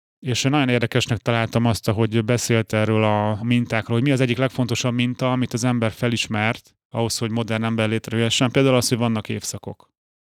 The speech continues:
Hogy nem véletlen van az, hogy mikor van hideg, meleg, stb. Hogy amikor ezt az ember észrevette, hogy ez, ebben van egy, ö, ciklikusság,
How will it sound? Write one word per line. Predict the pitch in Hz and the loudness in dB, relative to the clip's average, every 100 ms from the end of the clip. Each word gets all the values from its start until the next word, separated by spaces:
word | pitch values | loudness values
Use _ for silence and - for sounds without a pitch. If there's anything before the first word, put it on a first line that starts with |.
| _ _ _ | _ _ _
Hogy | 120 | -2
nem | 135 131 | 0 2
véletlen | 123 117 - 113 | 2 0 0 -2
van | 113 113 | 0 -2
az, | - | -2
hogy | 117 | -2
mikor | 117 123 104 | -2 -2 -4
van | 104 | -2
hideg, | 107 113 113 | -2 -2 -2
meleg, | 107 113 104 | 0 -2 -4
stb. | - - 143 156 175 | -8 -4 -4 -2 0
Hogy | 127 | 2
amikor | 160 143 - 123 | 2 2 0 -2
ezt | 120 - | -4 -8
az | 117 | -6
ember | 120 110 | -4 -2
észrevette, | 120 113 110 107 107 - | -2 -2 -6 -6 -6 -6
hogy | 104 107 | -6 -2
ez, | 110 110 - _ _ _ _ | -2 -4 -6 _ _ _ _
ebben | - 110 120 | -8 -2 2
van | 123 120 | 4 4
egy, | 110 107 | 2 0
ö, | 107 107 107 | -2 -2 0
ciklikusság, | 117 107 120 131 - - 147 160 170 | -2 -2 -2 -2 0 0 2 0 -2